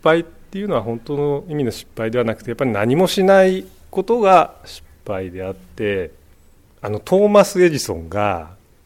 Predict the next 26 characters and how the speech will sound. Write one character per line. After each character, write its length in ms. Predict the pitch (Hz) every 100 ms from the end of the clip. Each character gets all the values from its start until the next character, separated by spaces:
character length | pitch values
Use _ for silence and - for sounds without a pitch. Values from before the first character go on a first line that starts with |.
| -
言 120 | 101
っ 20 |
て 200 | - -
た 140 | - 92
ら 120 | 95
し 120 | -
い 20 | 95
ん 60 |
で 80 | 87
す 120 | -
け 80 | -
ど 80 | 80
も、 300 | 80 85 80 85 _ _ -
「私 400 | 107 147 - 143
は 360 | 147 123 90 - _ _ _ _
失 160 | - - _
敗 180 | 160 151
を 60 | 135
し 100 | -
た 100 | 131
こ 100 | 135
と 100 | 120
が 140 | 95
な 160 | 92 95
い」 60 | -
と。 140 | -